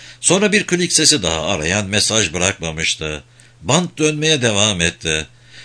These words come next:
Bu sefer de Mitsos'un evinden arayan kendi sesini duydu.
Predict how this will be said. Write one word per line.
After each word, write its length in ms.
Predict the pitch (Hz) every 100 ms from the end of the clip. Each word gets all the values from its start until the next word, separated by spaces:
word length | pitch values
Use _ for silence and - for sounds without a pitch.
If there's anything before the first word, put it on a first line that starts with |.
| -
Bu 120 | 175
sefer 460 | 233 107 90 85 87
de 100 | 104
Mitsos'un 680 | 113 175 170 170 - 170
evinden 600 | 123 147 143 147 131 160
arayan 440 | 113 87 82 98 107
kendi 400 | - 131 123 147
sesini 480 | 127 110 98 98 87
duydu. 440 | 87 80 82 85